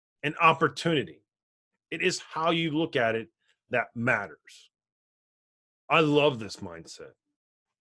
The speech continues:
Never waste an opportunity. Pain can be our teacher. It can be fuel.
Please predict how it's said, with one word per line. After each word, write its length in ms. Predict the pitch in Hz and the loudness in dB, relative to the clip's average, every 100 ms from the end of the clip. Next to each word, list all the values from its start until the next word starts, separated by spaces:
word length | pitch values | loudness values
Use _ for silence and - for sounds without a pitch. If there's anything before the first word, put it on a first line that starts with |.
| - | -4
Never 360 | 139 180 180 | 4 6 6
waste 360 | 175 151 151 - | 6 8 6 4
an 80 | 127 | -2
opportunity. 800 | 120 117 - - 107 82 71 _ _ _ _ _ _ _ _ | -2 -4 -12 -10 -10 -10 -18 _ _ _ _ _ _ _ _
Pain 520 | - - 208 120 85 - _ - | -4 2 2 2 -4 -14 _ -4
can 180 | 170 143 | -2 0
be 180 | 143 | 2
our 140 | 127 113 | 0 -2
teacher. 420 | - 143 135 80 _ _ _ _ _ - | -4 -6 -6 -16 _ _ _ _ _ -8
It 100 | 165 | 0
can 140 | 180 175 | 2 2
be 260 | 185 143 _ _ _ _ | 0 -4 _ _ _ _
fuel. 440 | - 220 151 - | 0 4 4 2